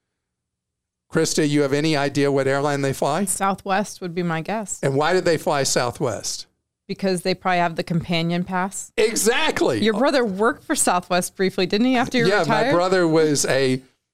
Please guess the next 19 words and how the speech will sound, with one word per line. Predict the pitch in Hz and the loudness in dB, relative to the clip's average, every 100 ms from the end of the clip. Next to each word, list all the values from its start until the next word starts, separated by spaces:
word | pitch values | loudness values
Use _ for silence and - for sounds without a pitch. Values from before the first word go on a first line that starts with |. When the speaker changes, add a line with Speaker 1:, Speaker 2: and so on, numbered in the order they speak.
| _ | _
Speaker 1:
I | 147 | -4
think | 135 214 208 | -2 -2 0
they | 180 | 0
call | - 175 143 | 0 0 0
it | |
a | 120 | 0
C | - - 180 | 0 0 2
S | 156 135 170 | 0 0 0
A | 139 143 | 2 0
at | - | 0
Southwest. | - 139 135 165 139 127 | 0 0 -2 -2 -2 0
I | 123 | -2
think | 123 | -2
that's | 151 120 - | -2 -2 -2
the | 151 | -4
union | 135 139 135 135 | -2 0 0 0
he | 131 | 0
was | 131 131 | 0 0
in. | 143 143 | 0 -2